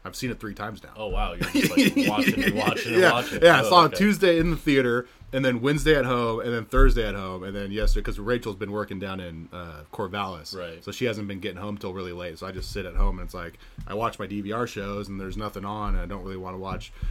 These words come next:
Speaker 1: five hours of The Office, 'cause I've already done that.
Speaker 2: Mm-hmm.
Speaker 1: So, yeah, well, let's watch Suicide Squad again. It's, it's fun.
Speaker 2: Why
Speaker 1: It's
Speaker 2: not?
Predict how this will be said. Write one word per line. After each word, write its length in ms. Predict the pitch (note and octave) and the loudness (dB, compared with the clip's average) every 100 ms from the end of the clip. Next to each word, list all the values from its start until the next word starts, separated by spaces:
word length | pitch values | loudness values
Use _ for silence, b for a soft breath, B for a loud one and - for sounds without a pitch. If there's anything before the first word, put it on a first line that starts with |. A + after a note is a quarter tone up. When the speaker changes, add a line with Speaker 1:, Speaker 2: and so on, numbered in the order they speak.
| B | B
Speaker 1:
five 320 | - G#2+ G#2 | -6 -6 -4
hours 260 | G2+ G2+ F#2+ | -4 -6 -8
of 80 | F2+ | -8
The 120 | G2 | -6
Office, 460 | A2 A2 F#2 F#2+ | -4 -4 -6 -8
'cause 200 | - F#2 | -12 -12
I've 100 | F2 | -12
already 160 | F2+ F#2 | -12 -10
done 260 | E2+ A#2+ G#2+ | -6 -6 -6
that. 320 | F#2 F#2+ G#2 | -8 -8 -10
Speaker 2:
Mm-hmm. 320 | F#2 F2+ F2 F#2 | -12 -14 -16 -14
Speaker 1:
So, 340 | - G2 F#2+ | -10 -8 -8
yeah, 300 | F3+ F4+ F#4+ | -6 -6 -2
well, 300 | F#4+ G4+ G4+ | -2 0 -2
let's 120 | G4 | -2
watch 140 | F#4+ - | -4 0
Suicide 380 | E4+ - G#3+ | 0 0 -2
Squad 240 | - C#3 G#2+ | 0 0 0
again. 260 | G2 F2 | -4 -6
It's, 600 | G2+ A#2+ - - - - - | -8 -10 -14 -14 -16 -18 -10
it's 160 | D3+ | -10
fun. 360 | - G#3 A#3 D2+ - | -8 -6 -4 -6 -12
Speaker 2:
Why 80 | G#2 | -14
Speaker 1:
It's 100 | A2+ | -12
Speaker 2:
not? 240 | C3 F2+ | -14 -16